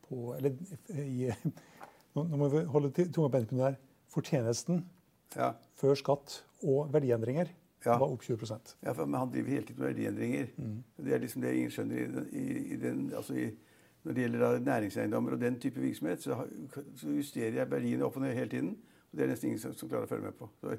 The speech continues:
Speaker 1: Justert den opp med hundre og tredve millioner i tredje kvartal.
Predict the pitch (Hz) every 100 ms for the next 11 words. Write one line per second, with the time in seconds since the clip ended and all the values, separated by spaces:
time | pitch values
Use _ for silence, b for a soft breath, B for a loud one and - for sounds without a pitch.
0 | - 139 139 139 123 139 131 131 120 -
1 | 131 117 120 113 117 143 165 170 139 131
2 | 123 113 131